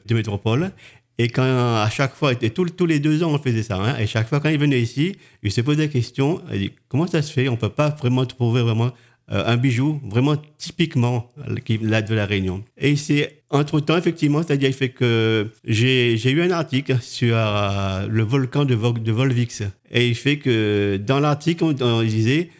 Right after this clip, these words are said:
qu'il y avait de l'or sous nos pieds, ouais. Et il fait que, ben, l'or, bi-, la, la bijouterie, il fait que tout de suite, ça,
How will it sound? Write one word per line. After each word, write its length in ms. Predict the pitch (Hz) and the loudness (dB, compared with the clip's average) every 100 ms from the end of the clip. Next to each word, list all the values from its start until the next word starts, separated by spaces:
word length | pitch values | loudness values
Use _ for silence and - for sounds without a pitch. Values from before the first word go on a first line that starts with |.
| - | -20
qu'il 140 | - 131 | -2 2
y 20 | |
avait 200 | 127 147 | 2 2
de 140 | 123 | 2
l'or 340 | 131 127 143 151 | 2 2 0 -2
sous 240 | - 175 | -2 0
nos 140 | 156 127 | 0 0
pieds, 320 | 110 101 95 - | -2 -4 -4 -4
ouais. 340 | 104 135 196 _ _ _ _ | -2 -2 -6 _ _ _ _
Et 80 | 120 | 0
il 80 | 127 | 0
fait 220 | 143 131 | -2 -2
que, 200 | - 110 | 0 0
ben, 240 | 101 98 | 0 0
l'or, 300 | 95 104 123 | 0 2 0
bi-, 240 | 120 107 104 | 0 0 0
la, 160 | 104 | 0
la 240 | 98 107 104 | 0 -2 -2
bijouterie, 420 | 98 101 - 135 | -2 -4 -2 -2
il 60 | |
fait 140 | 151 113 | 0 -4
que 80 | - | -4
tout 60 | |
de 40 | 104 | -4
suite, 160 | 135 | -4
ça, 720 | - 117 107 98 95 92 95 | 0 0 0 -4 -6 -8 -10